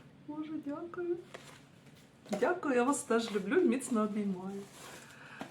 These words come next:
Зараз відкриємо подаруночок. У нас така традиція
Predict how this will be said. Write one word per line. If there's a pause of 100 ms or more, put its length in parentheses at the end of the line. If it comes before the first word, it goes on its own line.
(240)
Зараз
відкриємо (160)
подаруночок. (3500)
У
нас
така
традиція